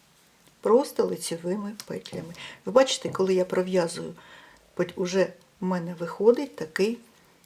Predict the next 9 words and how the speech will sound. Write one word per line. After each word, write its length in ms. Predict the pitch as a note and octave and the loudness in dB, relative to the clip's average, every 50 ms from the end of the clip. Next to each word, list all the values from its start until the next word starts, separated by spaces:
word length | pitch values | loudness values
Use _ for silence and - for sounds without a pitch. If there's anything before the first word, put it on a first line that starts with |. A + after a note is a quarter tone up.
| _ - | _ -6
нібито 580 | F3+ F3 F3+ F#3+ F#3+ G#3+ G#3+ G#3+ - A3 G#3 G#3 G3+ - _ _ _ _ _ _ _ _ _ _ _ _ _ _ _ _ _ - - _ _ _ _ | -4 -2 -2 -2 -2 -2 -4 -2 -2 -2 -4 -4 -8 -16 _ _ _ _ _ _ _ _ _ _ _ _ _ _ _ _ _ -20 -20 _ _ _ _
рельєфний 800 | - E3 E3 E3+ D#3+ F3 F3 G3 G#3 G3+ - - G3 F#3+ F#3 F#3+ - - _ _ _ _ _ _ _ _ _ _ _ - - | -10 -10 -10 -8 -6 -2 -2 -2 -2 -2 -6 -8 -6 -6 -6 -8 -10 -14 _ _ _ _ _ _ _ _ _ _ _ -16 -10
візерунок. 720 | F3 F#3 F3 F3+ F#3+ F#3 F3+ D#3+ D#3+ - - - - - - _ _ _ - - - - - - - - - - _ _ _ _ - - _ _ _ - - _ _ _ _ _ _ _ _ _ - - - _ _ _ _ _ _ _ _ _ _ _ _ _ _ - - - - - _ _ _ _ _ _ _ - - - - - - - - - - - _ | -8 -8 -4 -2 -2 -2 -2 -2 -6 -10 -12 -14 -18 -20 -20 _ _ _ -20 -20 -20 -20 -20 -20 -20 -20 -20 -20 _ _ _ _ -20 -20 _ _ _ -20 -20 _ _ _ _ _ _ _ _ _ -20 -20 -20 _ _ _ _ _ _ _ _ _ _ _ _ _ _ -20 -20 -20 -20 -20 _ _ _ _ _ _ _ -20 -20 -20 -20 -20 -20 -20 -20 -20 -20 -6 _
Пров'язала 640 | - A#3+ A#3+ B3+ C4+ C#4 C4+ B3 A#3 G3 F#3+ F#3+ F#3 | 6 8 8 8 8 6 6 8 8 8 8 8 6
я 160 | F#3 F#3+ F#3+ | 6 6 4
два 220 | F#3+ G3 G#3 G3+ | 4 4 2 4
рядки, 460 | F#3+ F#3 F#3 F#3 - - G3 G3 F3+ - - - _ _ - - | 4 4 2 2 -2 0 2 2 2 0 -6 -16 _ _ -10 -8
м, 560 | F#3+ F#2+ F#2+ - F#2 F2+ F2 F2 E2+ - F2+ - - - _ _ _ _ _ _ _ - _ _ - _ - - | -6 -6 -4 -4 -4 -4 -6 -6 -8 -10 -12 -16 -20 -20 _ _ _ _ _ _ _ -20 _ _ -16 _ -10 -6
лицьовою. 720 | F#3+ F#3 G3 F#3+ - - G3 F3 F#3 G3 G#3 F#3+ A3 B3 C4+ | -2 -2 -2 -2 0 0 0 0 0 0 0 2 2 0 -2